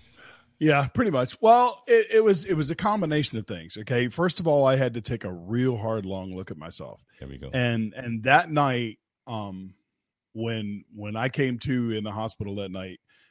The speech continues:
Speaker 1: they wanted to keep me in the hospital for, like, a week. They wanted to do, like, um, they wanted to do, um, scopes and make sure all my arteries were right and all this other stuff, just because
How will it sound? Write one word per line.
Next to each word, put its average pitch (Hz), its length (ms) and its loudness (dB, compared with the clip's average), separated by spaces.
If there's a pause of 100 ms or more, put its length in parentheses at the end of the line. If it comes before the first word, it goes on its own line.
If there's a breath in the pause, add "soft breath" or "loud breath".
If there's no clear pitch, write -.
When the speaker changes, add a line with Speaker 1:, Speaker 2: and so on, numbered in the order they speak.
(180 soft breath)
Speaker 1:
they 127 200 4
wanted 131 280 2
to 104 80 -14
keep 113 260 -8
me 110 100 -8
in 104 80 -6
the 101 60 -8
hospital 110 480 -8
for, 107 140 -12
like, 98 220 -10
a 90 40 -14
week. 101 340 -10 (160)
They 104 120 -12
wanted 101 300 -10
to 92 80 -14
do, 87 520 -16
like, 90 360 -16 (440)
um, 87 460 -12
they 110 100 -8
wanted 98 320 -12
to 98 60 -14
do, 90 300 -14 (280)
um, 80 220 -18 (520)
scopes - 640 2
and 104 240 -8
make 120 160 -2
sure 120 240 -2
all 110 100 2
my 107 140 -4
arteries 123 500 0
were 120 100 -2
right 120 220 -2
and 107 80 -12
all 110 140 -4
this 107 220 -6
other 92 160 -10
stuff, 95 360 -8 (760 soft breath)
just 143 320 2
because 113 800 -2